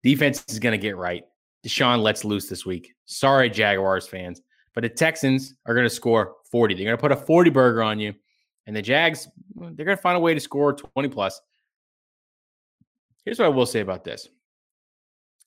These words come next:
Oftentimes, if you're in the same solar system as a great coach, everyone believes that you must have learned something from them. We all make jokes about how some guy had coffee with Sean McVay and now he's a head coaching candidate. But everyone who's come from the Belichick coaching tree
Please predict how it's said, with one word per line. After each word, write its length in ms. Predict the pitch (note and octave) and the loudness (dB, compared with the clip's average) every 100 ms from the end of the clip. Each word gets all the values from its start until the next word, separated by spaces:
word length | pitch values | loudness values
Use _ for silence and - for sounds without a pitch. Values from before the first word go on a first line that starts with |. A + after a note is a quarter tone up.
| - | 0
Oftentimes, 640 | F3 - E3+ D3+ C3 A#2 | 0 0 -2 2 2 2
if 100 | A2 | 0
you're 80 | C#3+ | 0
in 60 | C3+ | 0
the 60 | |
same 260 | A#2+ B2+ A2 - | 0 -2 -4 -10
solar 300 | G2 A#2 A2+ | -8 -4 -2
system 320 | - - G2+ | -4 -10 -10
as 120 | F#2+ F#2+ | -10 -10
a 60 | |
great 260 | F2+ G2 - | -6 -6 -6
coach, 300 | G2 G2+ - _ _ _ A#2+ | -8 -8 -10 _ _ _ -2
everyone 240 | C3 C3+ | 2 2
believes 300 | A#2 A#2 A2+ | 2 2 0
that 80 | G#2 | -2
you 80 | G#2 | -4
must 160 | G#2+ - | -4 -4
have 100 | F2+ | -8
learned 300 | F#2 G#2+ A2 | -4 -4 -4
something 200 | A2+ A2+ | -6 -4
from 180 | A#2+ A#2+ | -2 0
them. 140 | A#2+ | 0
We 100 | A2+ | 2
all 100 | B2 | 4
make 200 | C3 G#2 | 2 2
jokes 300 | A2 A2 - | 0 0 -2
about 180 | G#2 G2 | -2 0
how 280 | G#2 F#2+ - - - | 2 0 -4 -20 -18
some 220 | - A2+ | -6 -6
guy 460 | F#2+ F#2 G2 G#2 G2+ | -4 -2 0 2 0
had 360 | G#2+ G#2 G2 - _ _ _ - | 0 0 0 -4 _ _ _ -10
coffee 360 | - G2+ - | -4 -2 -2
with 120 | G#2+ - | -4 -2
Sean 240 | A2 G#2 | -2 -2
McVay 360 | F#2+ F#2+ G2+ G2+ | -4 -2 0 -2
and 80 | F#2+ | -2
now 180 | F#2+ | -4
he's 120 | G2+ G2+ | -4 -4
a 40 | |
head 160 | G2+ - | -8 -4
coaching 300 | G#2+ - G#2+ | -4 -4 -4
candidate. 460 | A2+ A2+ A#2+ A#2+ _ _ - | -2 0 -2 -4 _ _ -4
But 100 | D3 | 0
everyone 560 | G3+ B3 F#3+ D3 C#3+ | 2 2 4 4 4
who's 220 | C3+ C#3 | 0 -6
come 260 | - C#3+ C#3+ | -4 -2 0
from 120 | C#3 | 0
the 80 | A2+ | 0
Belichick 420 | A#2+ A#2+ A#2 A2+ | 2 2 0 -2
coaching 320 | B2 A#2+ G2+ | 0 -2 -4
tree 300 | F2+ - G#2+ | -12 -12 -12